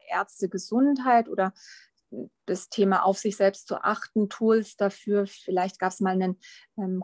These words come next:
Kurs, Kurs für me-, äh, progressive M-, Muskelrelaxation oder so, aber die Selbstfürsorge, die Arztgesundheit, das ist nichts, was in, in meinem Studium,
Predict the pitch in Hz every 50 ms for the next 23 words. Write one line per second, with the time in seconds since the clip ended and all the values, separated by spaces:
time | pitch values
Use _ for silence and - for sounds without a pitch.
0 | - _ - 240 233 226 226 - - 233 - - 247 247 240 - - 233 208 196
1 | 190 196 - - 208 202 202 _ - - 208 214 - 226 208 - - 214 196 185
2 | 202 190 190 202 208 - - 208 233 269 262 - - 254 240 233 226 226 220 220
3 | 220 220 - - 214 214 _ - - - 208 208 208 202 202 202 208 208 202 208
4 | 208 202 - 190 202 196 202 - - - - - _ - 208 196 - - 180 185
5 | 196 202 202 - - - - _ - - - - - - - 240 254 285 285 285
6 | 285 - 262 262 262 262 262 262 254 247 262 247 247 - _ _ _ _ _ 202
7 | 190 - - 160 175 202 233 233 - - _ - 233 220 - 220 220 226 226 226
8 | 226 214 208 202 208 196 - 214 202 - 208 202 214 208 - - - 208 202 202
9 | - - - 202 196 196 190 - - 190 185 175 170 175 180 196 208 214 208 -
10 | - - - 208 208 208 202 - 202 202 202